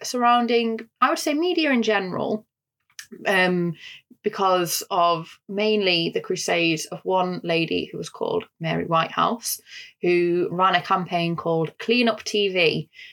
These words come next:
to try and get all those horrible things such as, you know, sexual degeneracy, homosexuality, um, blasphemy, all of those things, basically things that she didn't think had strong Christian moral values,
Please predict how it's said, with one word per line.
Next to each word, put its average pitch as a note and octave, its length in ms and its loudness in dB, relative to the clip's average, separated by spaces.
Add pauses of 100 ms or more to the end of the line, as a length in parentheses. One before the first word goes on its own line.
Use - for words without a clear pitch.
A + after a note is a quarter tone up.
(120)
to E3+ 360 2
try F#3 180 0
and F3+ 80 -2
get F3 140 0
all F#3 120 -2
those E3+ 200 -2
horrible G3+ 340 2
things F3 500 -2
such - 300 -6
as, D#3+ 300 0 (320)
you - 80 -6
know, - 160 -2
sexual - 580 0
degeneracy, F#3 880 0
homosexuality, F3+ 1400 0 (380)
um, E3 640 2
blasphemy, F#3 1120 2 (300)
all A3 160 2
of G#3 80 0
those G3 280 0
things, F3 640 -4 (180)
basically A3+ 600 0 (440)
things A#3 200 0
that A3+ 100 0
she A3 180 0
didn't G#3 220 -4
think G3 220 -6
had F#3+ 260 -4 (380)
strong F#3+ 440 0
Christian - 460 -4
moral E3+ 260 0
values, D#3+ 600 0